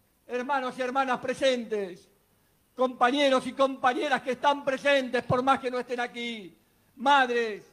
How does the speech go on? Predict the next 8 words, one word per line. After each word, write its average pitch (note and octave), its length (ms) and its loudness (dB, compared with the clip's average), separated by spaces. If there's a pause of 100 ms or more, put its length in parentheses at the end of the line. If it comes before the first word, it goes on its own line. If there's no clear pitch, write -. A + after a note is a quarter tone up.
(220)
abuelas, B3 640 2
chicos, G#3 600 -4 (840)
gracias C#4+ 400 0
por C#4 140 2
el C4+ 100 2
ejemplo C#4 420 0
de C4+ 80 4
lucha. G#3 600 -2